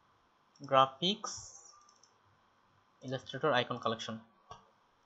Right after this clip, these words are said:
এই যে এখানে একটা শ্যাডো, এই শ্যাডোটা আপনি ইলাস্ট-, business card থেকে প্রায় সবগুলোতেই ব্যবহার করতে পারবেন।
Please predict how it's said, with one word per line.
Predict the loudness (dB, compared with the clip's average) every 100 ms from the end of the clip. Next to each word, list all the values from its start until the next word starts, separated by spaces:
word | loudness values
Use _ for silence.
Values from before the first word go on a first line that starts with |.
| _ -12 -10 4
এই |
যে | 6
এখানে | 10 10
একটা | 8 6
শ্যাডো, | 6 4 -2 -12 _ -20 -20 -20 _ _ 4
এই | 10
শ্যাডোটা | 12 12 12 12
আপনি | 12 4
ইলাস্ট-, | 6 4 0 _ _ -10 -10
business | -4 -4 2
card | 0 2
থেকে | 2 6
প্রায় | 8 6
সবগুলোতেই | 4 4 4
ব্যবহার | 6 4 2
করতে | 0 2
পারবেন। | 2 2